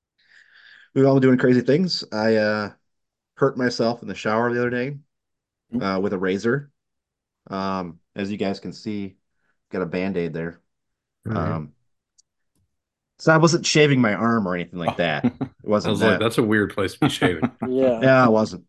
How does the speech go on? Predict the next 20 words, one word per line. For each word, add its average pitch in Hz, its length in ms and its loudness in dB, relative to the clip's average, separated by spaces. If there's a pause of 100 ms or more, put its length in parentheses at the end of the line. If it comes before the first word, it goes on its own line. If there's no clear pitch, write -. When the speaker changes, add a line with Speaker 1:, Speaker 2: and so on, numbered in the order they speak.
(100)
Speaker 1:
Wasn't. 123 400 2 (560)
I, 113 180 0
uh, 95 300 0 (380)
the, 117 120 -10
the, 113 260 -8 (260)
I, 131 60 -8 (120)
you 143 80 -6
know, 139 80 2
I 135 60 4
have 131 120 2
three 170 200 0
women 123 260 4
here. 82 300 -10 (200)
Uh, 95 120 -6
three, 95 680 -4
uh, 104 60 -8 (260)
I 107 100 -6
call 98 220 -2
them 78 80 -6
women. 80 220 -8